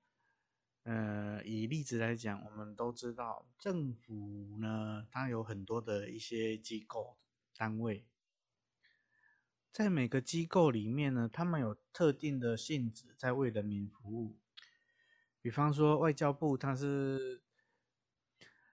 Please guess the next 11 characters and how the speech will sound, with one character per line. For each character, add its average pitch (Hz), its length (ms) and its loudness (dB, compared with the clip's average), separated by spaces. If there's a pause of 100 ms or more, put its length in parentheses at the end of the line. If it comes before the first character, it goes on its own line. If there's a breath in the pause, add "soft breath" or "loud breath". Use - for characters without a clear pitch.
(120)
针 160 200 6
对 160 220 8
国 127 300 2
外 151 360 4 (960)
其 127 240 -4
他 143 240 2
国 120 300 0
家 135 320 0
的 120 220 -2
那 127 160 -4
个 110 580 0